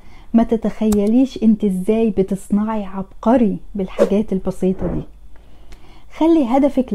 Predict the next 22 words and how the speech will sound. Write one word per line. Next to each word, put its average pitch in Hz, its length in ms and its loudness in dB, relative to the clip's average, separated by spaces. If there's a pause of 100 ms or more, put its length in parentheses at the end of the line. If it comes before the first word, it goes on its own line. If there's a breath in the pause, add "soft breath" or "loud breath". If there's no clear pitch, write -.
لما 180 140 -2
تصحي 233 380 -2
كل 262 320 2
يوم 240 380 4
حاجتين 214 760 0
اتنين، 170 460 -4 (540 soft breath)
تضحكيه، 214 760 0 (540 soft breath)
تعلميه 190 640 0
حاجة 190 380 -2
جديدة، 175 460 -4 (440 soft breath)
حتى 320 400 -2
لو 180 160 0
كلمة، 175 480 0
لو 214 200 4
معلومة، 208 640 4 (160)
لو 196 160 -4
حركة، 240 480 -2 (640 soft breath)
أي 302 320 4
حاجة 247 460 0
حتى 233 380 -4
لو 202 140 0
صغيرة 196 640 0